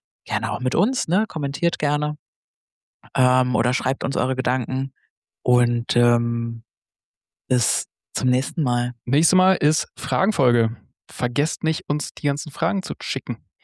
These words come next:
Speaker 2: Wir haben diese, ähm, den Link dazu, äh, so wie alles andere, <laughs> auch in den Shownotes.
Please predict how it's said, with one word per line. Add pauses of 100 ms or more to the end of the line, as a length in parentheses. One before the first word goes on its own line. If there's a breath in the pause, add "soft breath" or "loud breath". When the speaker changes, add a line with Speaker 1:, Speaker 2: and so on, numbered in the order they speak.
(340 soft breath)
Speaker 2:
Wir
haben
diese,
ähm, (600)
den
Link
dazu, (280)
äh, (380)
so
wie
alles
andere,
<laughs>
auch
in
den
Shownotes.